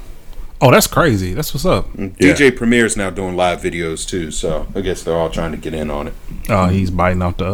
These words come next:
Speaker 1: off the nice.
Speaker 3: Yeah.
Speaker 2: Yeah. Yeah, so, um, I agree with you, Ray. There's, there's a lot. I mean, so many more people out.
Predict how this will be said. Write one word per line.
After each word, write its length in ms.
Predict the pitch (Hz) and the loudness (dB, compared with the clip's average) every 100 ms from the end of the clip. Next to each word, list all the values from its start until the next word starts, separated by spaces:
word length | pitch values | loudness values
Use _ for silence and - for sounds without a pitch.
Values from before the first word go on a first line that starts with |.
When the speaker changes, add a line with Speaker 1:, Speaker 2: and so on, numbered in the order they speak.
| 98 | -2
Speaker 1:
off 200 | 92 - | -2 0
the 100 | 95 | 0
nice. 420 | 92 80 - - | 0 -2 -4 -6
Speaker 3:
Yeah. 500 | - 95 90 85 85 - - - - - - - - - | -2 4 4 4 -2 -8 -20 -20 -20 -20 -20 -18 -18 -14
Speaker 2:
Yeah. 320 | 67 67 69 - - - - - - - - - | -12 -10 -12 -14 -16 -18 -18 -16 -14 -12 -14 -6
Yeah, 280 | - 156 139 | 6 8 8
so, 520 | - 131 110 104 104 | 4 2 2 2 0
um, 500 | 104 107 95 90 87 - | -2 -2 -2 -4 -8 -8
I 140 | - 131 | 2 4
agree 220 | 110 113 | 4 2
with 140 | 95 | 0
you, 80 | 82 | -4
Ray. 240 | 82 80 80 - | -6 -6 -8 -4
There's, 340 | 98 101 92 | -4 -2 -2
there's 220 | 90 107 | -2 -2
a 60 | 82 | -2
lot. 460 | 76 90 90 - | 0 2 2 0
I 80 | 95 | -4
mean, 160 | 90 76 | -4 -4
so 360 | - - 135 | -4 2 4
many 200 | 110 92 | 4 2
more 180 | 80 80 | -2 -4
people 380 | - 90 78 73 | -4 -6 -4 -4
out. 200 | 80 | -4